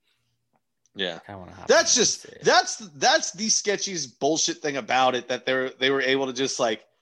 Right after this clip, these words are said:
Speaker 1: "Wait, they're doing this again, and some of us are gonna lose money? Wait, guys, just shut down their ability to buy."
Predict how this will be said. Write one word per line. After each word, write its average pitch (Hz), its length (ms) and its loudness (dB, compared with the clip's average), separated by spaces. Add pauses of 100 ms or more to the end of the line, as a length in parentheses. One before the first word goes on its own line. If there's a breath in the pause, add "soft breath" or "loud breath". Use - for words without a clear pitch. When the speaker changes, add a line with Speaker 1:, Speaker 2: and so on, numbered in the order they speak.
(680)
Speaker 1:
"Wait, 151 160 0
they're 135 100 0
doing 151 260 2
this 151 160 2
again, 143 500 0 (100)
and 120 100 -6
some 160 180 2
of 156 100 2
us 156 180 4
are - 80 -4
gonna 147 120 0
lose 151 180 2
money? 170 220 2
Wait, 170 220 2
guys, 143 200 4
just 160 220 4
shut - 340 2
down 180 260 0
their 165 180 -2
ability 147 460 -4
to 135 120 -4
buy." 131 320 2